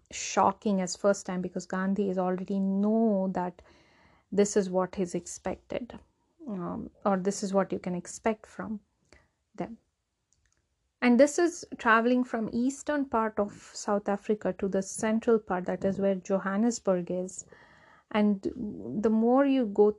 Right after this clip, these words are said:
towards Johannesburg, the more racism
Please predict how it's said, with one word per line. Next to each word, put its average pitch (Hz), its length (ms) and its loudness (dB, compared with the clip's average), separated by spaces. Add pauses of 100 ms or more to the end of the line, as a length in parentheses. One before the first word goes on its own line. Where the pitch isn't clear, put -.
(120)
towards 226 360 2
Johannesburg, 185 680 -2
the 190 160 0
more 190 580 0
racism 196 920 0